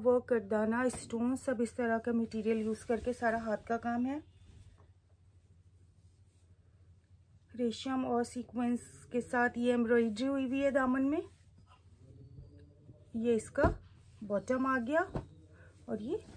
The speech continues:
ऑर्गेन्जा में heavy embroidered आपको दुपट्टा मिल रहा है। बहुत heavy embroidery हुई हुई है इस तरह से।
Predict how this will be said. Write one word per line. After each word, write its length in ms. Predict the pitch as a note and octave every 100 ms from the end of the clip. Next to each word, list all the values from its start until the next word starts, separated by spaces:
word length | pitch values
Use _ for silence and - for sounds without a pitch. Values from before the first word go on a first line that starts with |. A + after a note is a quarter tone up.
| -
ऑर्गेन्जा 540 | A#3 A3 A#3 A3 A3 B3
में 140 | D4
heavy 360 | E4+ B3+ A3+ C#4
embroidered 540 | C4+ A3+ G#3+ G#3 A#3+ B3
आपको 320 | A3 - C4
दुपट्टा 460 | B3 A#3 A3 A3+
मिल 200 | A3+ A3+
रहा 100 | A3+
है। 60 | C4
बहुत 340 | A3+ C4 C#4+ A#3+
heavy 280 | B3 A3 B3
embroidery 540 | B3 A#3+ A#3 A3 A3
हुई 200 | B3 A#3+
हुई 180 | G#3+ A#3+
है 140 | D4+ - - - - - - - A#3
इस 140 | A3+
तरह 240 | B3 A#3+ A#3+
से। 220 | E4